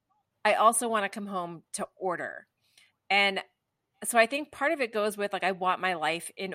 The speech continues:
order, whether I'm here or I'm not. But the funny part is, so I, I do this nesting more for myself,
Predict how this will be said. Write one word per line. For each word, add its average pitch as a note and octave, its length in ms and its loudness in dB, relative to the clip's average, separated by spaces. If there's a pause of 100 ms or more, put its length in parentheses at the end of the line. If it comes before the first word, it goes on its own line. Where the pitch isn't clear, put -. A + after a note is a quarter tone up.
order, F#3+ 420 -2
whether F#3 380 2
I'm E3 200 0
here F3 320 -6
or E3+ 280 -2
I'm D#3 180 -4
not. F3+ 460 -2 (600)
But D#4 140 0
the A3 100 6
funny E4 380 2
part A3+ 260 0
is, G3+ 140 0
so G#3+ 100 2
I, G3+ 220 6
I F#3+ 100 0
do B3+ 140 -4
this C#4 200 -6
nesting G#3 480 -2
more A3 240 -2
for G#3 180 -6
myself, F#3+ 680 -2